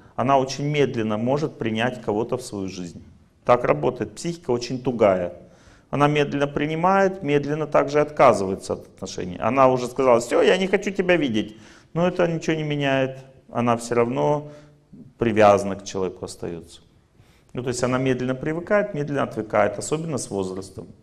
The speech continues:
Еще медленнее становится. Поэтому надо просто ждать.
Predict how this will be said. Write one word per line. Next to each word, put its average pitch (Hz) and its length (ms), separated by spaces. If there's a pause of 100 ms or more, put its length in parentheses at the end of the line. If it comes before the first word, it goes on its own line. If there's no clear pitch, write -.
(200)
Еще 110 200
медленнее 98 580
становится. 95 640 (720)
Поэтому 120 680 (480)
надо 117 280
просто 120 400
ждать. 139 580